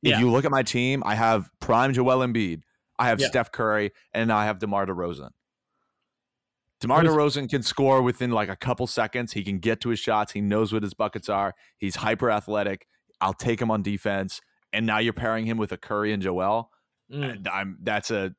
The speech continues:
Speaker 1: that's a great compliment to me.
Speaker 2: Yeah, but I don't know. My team is gonna pass ring, uh, circles around you, so
Speaker 1: You're just
Speaker 2: You're
Speaker 1: gonna
Speaker 2: gonna, you're,
Speaker 1: pass,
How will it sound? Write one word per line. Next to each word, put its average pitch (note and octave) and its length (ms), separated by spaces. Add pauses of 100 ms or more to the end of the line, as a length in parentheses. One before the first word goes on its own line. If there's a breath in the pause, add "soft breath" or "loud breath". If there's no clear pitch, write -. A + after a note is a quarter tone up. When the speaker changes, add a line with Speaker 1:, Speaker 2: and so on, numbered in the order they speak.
(100)
Speaker 1:
that's B2 220
a A2+ 40
great G#2 400
compliment F2+ 480
to - 100
me. D#2+ 240 (420)
Speaker 2:
Yeah, C3+ 180
but G#2 140
I C#3 80
don't E3 80
know. F3 160
My C3 180
team E3 220
is C#3+ 100
gonna D#3+ 160
pass B2+ 320
ring, A2+ 240
uh, G#2 400
circles C#3+ 480
around F2+ 280
you, E2+ 160
so F2+ 280 (140)
Speaker 1:
You're C3 260
just C#3+ 180
Speaker 2:
You're F3 100
Speaker 1:
gonna E3+ 100
Speaker 2:
gonna, D#3+ 100
you're, C3+ 100
Speaker 1:
pass, A#2+ 160